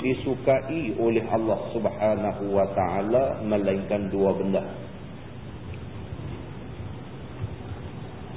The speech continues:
Setiap benda yang manusia telan, di antara yang manusia telan itu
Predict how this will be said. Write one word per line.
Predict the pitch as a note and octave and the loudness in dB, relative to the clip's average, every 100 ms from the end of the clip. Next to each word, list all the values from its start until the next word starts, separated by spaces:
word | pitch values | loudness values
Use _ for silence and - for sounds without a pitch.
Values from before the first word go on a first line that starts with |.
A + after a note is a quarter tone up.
| - | -8
Setiap | - A2 G#2 G#2 | 2 6 6 6
benda | A2+ A#2 C3 C3+ C3 | 4 6 8 8 6
yang | A2+ G#2 | 4 4
manusia | G#2 G#2+ G2+ A2+ A2 A2+ | 2 0 0 0 2 2
telan, | A#2 B2+ C3+ - - - - - - - - - - - - - - - - - - - - - - - - - - - - - | 4 4 2 -2 -8 -10 -12 -12 -12 -12 -12 -10 -8 -8 -8 -10 -10 -10 -8 -8 -10 -10 -12 -12 -10 -12 -12 -12 -10 -10 -12 -4
di | G2 G#2 | 4 4
antara | G#2 G#2+ A#2 A#2+ B2 A#2+ | 6 4 6 4 4 2
yang | A#2 A2+ A2+ | 2 0 0
manusia | A#2+ A#2+ B2 A#2 - | 0 -2 0 0 2
telan | B2+ B2 B2 B2+ | 4 4 4 -2
itu | - D3+ | -2 -2